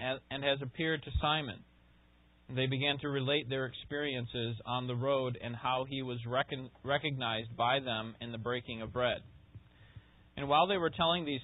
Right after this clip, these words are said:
things, he himself stood in their midst and said t-, to them, "Peace be to you." But they were startled and frightened and thought that they were seeing a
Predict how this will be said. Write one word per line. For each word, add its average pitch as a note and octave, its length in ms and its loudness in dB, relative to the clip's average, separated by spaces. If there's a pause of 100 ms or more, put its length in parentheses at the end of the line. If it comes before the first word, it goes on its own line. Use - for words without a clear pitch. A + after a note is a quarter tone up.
things, C3 320 -2 (360)
he F3+ 300 0
himself D#3+ 600 2 (920)
stood E3+ 280 2
in D#3 140 -2
their D3+ 120 0
midst D#3 400 0 (100)
and C3 200 -6
said D#3 260 0
t-, - 240 -14 (160)
to D3+ 80 -2
them, B2 320 0 (720)
"Peace D#3+ 220 0 (400)
be C3 400 -4 (240)
to B2+ 60 -8
you." B2 340 -4 (800)
But C3 100 -6
they C#3+ 80 4
were C#3+ 180 2
startled D#3 460 2
and A2+ 180 -8
frightened D3+ 360 2
and A#2 160 -4
thought C#3+ 240 4
that C3+ 100 -8
they C#3 80 0
were B2+ 220 -4
seeing C#3+ 240 2
a A#2+ 100 -8